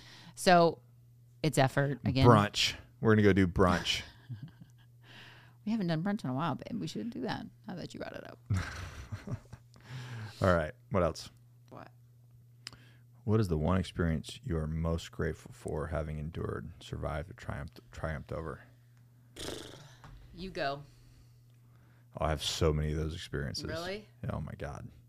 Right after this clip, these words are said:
Speaker 2: It's like my whole life has been nothing but perseverance through adversity. All the time.
Speaker 1: Physically or emotionally? Like a physical challenge or a
Speaker 2: I, I think physical is kinda weak. I mean,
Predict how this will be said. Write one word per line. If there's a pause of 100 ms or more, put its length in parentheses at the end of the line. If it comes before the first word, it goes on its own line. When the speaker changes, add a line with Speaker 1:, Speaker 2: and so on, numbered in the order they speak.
(480)
Speaker 2:
It's
like
my
whole
life
has
been
nothing
but (160)
perseverance
through
adversity. (1700)
All
the
time. (1200)
Speaker 1:
Physically
or (340)
emotionally? (120)
Like
a
physical
challenge
or
a (600)
Speaker 2:
I,
I
think
physical
is
kinda
weak. (300)
I (120)
mean,